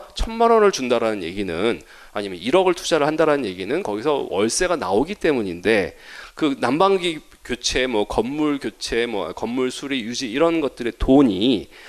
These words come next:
월세 이자율이랑 땡겨봐서 이득이 되면 투자를 할 거고 아니면 샤시도 안 갈아주고 수전도 안 갈아주고 다 하는 거예요.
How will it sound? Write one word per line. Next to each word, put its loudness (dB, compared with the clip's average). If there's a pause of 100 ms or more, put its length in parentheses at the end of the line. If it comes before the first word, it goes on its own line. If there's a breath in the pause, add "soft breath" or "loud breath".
(160 loud breath)
월세 4
이자율이랑 4
땡겨봐서 -4 (320 loud breath)
이득이 -6
되면 0
투자를 0
할 0
거고 2
아니면 -2
샤시도 -2
안 -8
갈아주고 -2
수전도 -4
안 -2
갈아주고 -2
다 -8
하는 -6
거예요. -6